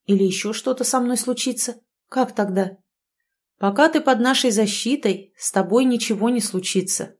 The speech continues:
И даже если что, это будут обстоятельства непреодолимой силы, над которой ты не имеешь власти. Пока не имеешь. Я поняла, уважаемый Дом. Вот сейчас я выпью чаю, успокоюсь, и мы начнём обучение.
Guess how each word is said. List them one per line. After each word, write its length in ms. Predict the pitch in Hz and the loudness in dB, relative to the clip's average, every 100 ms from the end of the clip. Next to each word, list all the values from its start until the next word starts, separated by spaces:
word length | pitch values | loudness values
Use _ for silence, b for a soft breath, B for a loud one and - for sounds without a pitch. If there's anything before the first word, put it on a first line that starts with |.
| _ _ _ _ | _ _ _ _
И 200 | 190 202 | 0 0
даже 300 | 196 208 196 | 2 0 2
если 340 | 202 202 202 190 | 0 0 -2 -4
что, 460 | - - 240 277 B B B _ | -4 2 2 2 B B B _
это 240 | 311 330 277 | -4 -2 0
будут 320 | 294 311 269 | 2 2 2
обстоятельства 840 | - - 233 226 254 285 - 233 | -2 2 2 2 2 0 -2 -2
непреодолимой 800 | 254 240 247 240 226 208 226 240 | -2 2 4 4 4 4 2 0
силы, 560 | - 214 240 196 - _ - | -2 0 0 0 -6 _ -8
над 220 | 190 190 | -6 -2
которой 420 | 190 190 220 226 | 0 2 2 2
ты 160 | 214 208 | 2 0
не 180 | 208 202 | 2 2
имеешь 400 | 196 202 202 - | 4 4 2 0
власти. 580 | 190 196 196 - - _ _ _ _ _ | 0 0 0 -6 -14 _ _ _ _ _
Пока 300 | 214 220 269 | -4 0 2
не 200 | 233 185 | 2 0
имеешь. 540 | 170 170 160 - - _ b b b b b | -2 -6 -8 -12 -14 _ b b b b b
Я 180 | 247 349 | 2 4
поняла, 420 | 311 247 214 196 | 4 2 4 4
уважаемый 520 | 185 185 185 180 175 | 2 0 -2 -4 -6
Дом. 320 | 170 175 - _ _ | -8 -8 -12 _ _
Вот 220 | 202 233 226 | -4 -2 -2
сейчас 380 | 226 269 254 | -2 0 0
я 140 | 233 220 | 2 0
выпью 360 | 220 202 190 | 0 0 -4
чаю, 440 | - 277 320 320 302 - | -2 0 2 2 -2 -6
успокоюсь, 920 | 190 - 160 - 285 302 269 - - | -6 -6 -12 -2 0 2 0 -6 -4
и 80 | 214 | -2
мы 120 | 339 | 0
начнём 440 | 330 - - 233 226 | 0 -2 -2 -2 -2
обучение. 680 | 175 180 - 175 180 170 | -4 -6 -4 -4 -6 -12